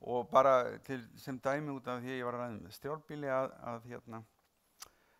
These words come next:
ef ég man það rétt, þá eru, þá er, sem sagt, einfasa raflínur á Íslandi tvö þúsund og fjögur hundruð kílómetrar og það er almenn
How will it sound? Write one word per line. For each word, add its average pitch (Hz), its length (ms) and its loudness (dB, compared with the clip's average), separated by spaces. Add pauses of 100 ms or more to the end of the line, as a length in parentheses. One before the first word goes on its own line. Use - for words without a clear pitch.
(220)
ef 113 140 -8
ég 113 160 -10 (340)
man 127 220 0
það 117 100 2
rétt, 156 220 -2
þá 147 80 2 (140)
eru, 139 160 -2 (200)
þá 139 80 0 (160)
er, 127 120 -4 (260)
sem 117 120 -10
sagt, 110 220 -16
einfasa 165 840 -4 (280)
raflínur 170 560 -4
á 160 80 -8
Íslandi 151 480 -12
tvö 175 240 -6
þúsund 156 400 -12
og - 80 -18
fjögur 156 300 -10
hundruð 139 180 -20
kílómetrar 107 560 -10 (640)
og 113 240 -2 (400)
það 123 140 8
er 123 100 8
almenn 143 400 4